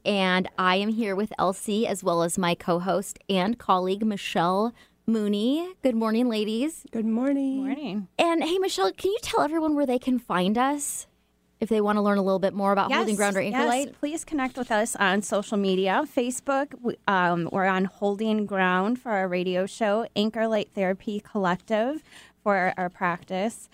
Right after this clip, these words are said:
Speaker 3: Instagram, Holding Ground Talk Radio, all one word, and Anchor Light Therapy,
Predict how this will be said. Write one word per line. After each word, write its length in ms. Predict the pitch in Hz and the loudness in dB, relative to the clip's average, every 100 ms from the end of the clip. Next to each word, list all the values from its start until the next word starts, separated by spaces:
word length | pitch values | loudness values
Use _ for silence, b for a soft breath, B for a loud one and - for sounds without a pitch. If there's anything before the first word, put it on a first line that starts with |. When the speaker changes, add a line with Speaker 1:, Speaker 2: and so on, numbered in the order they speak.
| B B | B B
Speaker 3:
Instagram, 720 | - 277 - 277 269 254 262 | -2 -2 -2 0 2 4 2
Holding 320 | 262 247 254 247 | -2 -2 -2 0
Ground 340 | 240 233 247 | 0 2 0
Talk 240 | 240 214 214 | -2 -4 -4
Radio, 720 | 202 196 190 196 214 226 247 | -4 -2 -2 0 0 2 2
all 220 | - 190 196 | 0 0 0
one 200 | 196 185 | 0 0
word, 420 | 180 185 214 247 B B B | 0 2 0 -6 B B B
and 180 | - 202 | -2 0
Anchor 360 | 202 202 214 208 | 0 -2 0 0
Light 240 | 196 - - | 0 -2 -4
Therapy, 640 | 180 175 180 190 170 | 0 0 -2 -4 -2